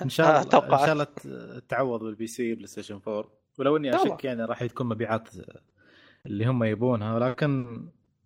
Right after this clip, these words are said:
Speaker 1: يلا، أهم شيء مبيعات عشان يتوبون مرة ثانية، يخلون، يخلون مايكروسوفت تنفعهم، ما يخلونها حصرية بعدين.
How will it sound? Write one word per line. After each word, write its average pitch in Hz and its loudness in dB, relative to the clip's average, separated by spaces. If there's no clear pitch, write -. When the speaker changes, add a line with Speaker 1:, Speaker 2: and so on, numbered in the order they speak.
Speaker 1:
يلا، 123 2
أهم 143 -2
شيء 139 -4
مبيعات 113 -2
عشان 135 0
يتوبون 151 0
مرة 120 -4
ثانية، 110 -4
يخلون، 131 -2
يخلون 143 0
مايكروسوفت 139 -4
تنفعهم، 113 -4
ما 107 -6
يخلونها 113 -4
حصرية 98 -8
بعدين. 87 -14